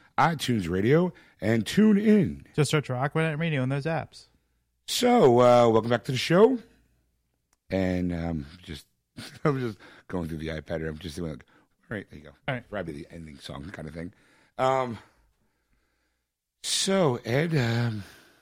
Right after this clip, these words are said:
Speaker 2: You have a video game review, don't you? That you
Speaker 1: I don't actually, very rarely do we talk about apps.
Speaker 2: Yeah.
Speaker 1: But I feel like this one's kind of important.
Speaker 2: Okay.
Speaker 1: 'Cause this one is, is, is changing the world.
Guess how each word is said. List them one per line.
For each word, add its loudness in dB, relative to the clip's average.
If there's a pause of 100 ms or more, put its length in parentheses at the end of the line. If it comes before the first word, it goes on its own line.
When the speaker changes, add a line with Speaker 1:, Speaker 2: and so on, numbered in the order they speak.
(100)
Speaker 2:
You -8
have -8
a -6
video 0
game -2
review, -4
don't -4
you? -6
That -6
you -6
Speaker 1:
I -2
don't 0
actually, -4
very 4
rarely 2
do -6
we -4
talk -4
about -2 (220)
apps. -6 (160)
Speaker 2:
Yeah. -6 (440)
Speaker 1:
But -4
I 0
feel -4
like -4
this -8
one's -8
kind -4
of -4
important. -12 (200)
Speaker 2:
Okay. -6
Speaker 1:
'Cause -6
this -6
one -4 (1300)
is, -8
is, -14
is -12
changing -6
the -6
world. -4